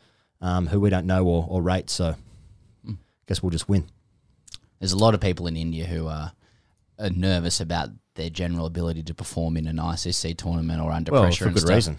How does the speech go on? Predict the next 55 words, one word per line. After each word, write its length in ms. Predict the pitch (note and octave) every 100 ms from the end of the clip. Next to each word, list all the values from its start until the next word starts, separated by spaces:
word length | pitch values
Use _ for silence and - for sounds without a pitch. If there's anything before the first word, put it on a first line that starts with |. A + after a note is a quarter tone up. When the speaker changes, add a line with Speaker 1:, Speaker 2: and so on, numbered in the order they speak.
| -
Speaker 1:
Haven't 160 | G2+ F#2
won 100 | F2+
Speaker 2:
Yeah. 40 |
Speaker 1:
anything 160 | F2 F2+
in 100 | E2
nine 240 | E2+ E2
years. 260 | E2+ F2 -
Speaker 2:
Which 140 | A#2
is 100 | B2
why 440 | A2+ C#3+ A#2 G#2 C3
I 40 |
think 220 | C3+ B2
you, 200 | G#2 G2 -
you 100 | A2
know, 180 | F#2+ B2
as 180 | G2+ F#2
the 60 |
Aussies 240 | F#2+ F#2+ F#2
showed 200 | - F#2+
last 300 | F#2+ F#2+ -
year, 80 | A2+
you 160 | F#2
only 200 | F#2+ G#2
win 160 | F#2+ F#2+
T 160 | - G2+
twenty 240 | - G2
tournaments 440 | - G2+ G2 F#2
now 160 | G2+ G2
through 260 | - G2 F#2+
intangibles, 880 | G2+ - A#2 A2 A2+ F2 F#2+ F2+
non-data 800 | G#2 G2+ G#2+ G#2 G#2 G#2+ G#2+ F#2
issues 400 | G#2 - G2 F2
Speaker 1:
Yep. 60 | F2+
Speaker 2:
like 100 | F#2+
friendship, 540 | - G#2 G2+ - B2+ - - -
Speaker 1:
Yep. 80 | F2+ -
Speaker 2:
like 160 | G2 -
ski 260 | - G#2+
goggles, 500 | G2+ G2+ G2 G2 F#2+ -
Speaker 1:
Yep. 100 | - -
Speaker 2:
like 260 | G2+ G#2
love, 560 | G2+ G#2 G#2+ G2 - - -
Speaker 1:
Yep. 100 | - -
Speaker 2:
or 300 | G#2 G2+ -
severe 520 | - G#2 F2+ G#2 G2
aggression. 480 | F#2 F#2+ F#2 A2 F#2+
Either 220 | B2 A2
way, 240 | A2 A2
you 60 | G2+
have 100 | B2
to 80 | B2+
be 80 |
at 60 | E2+
Speaker 1:
Mm. 140 | - D3
Speaker 2:
some 220 | C#3+ C#3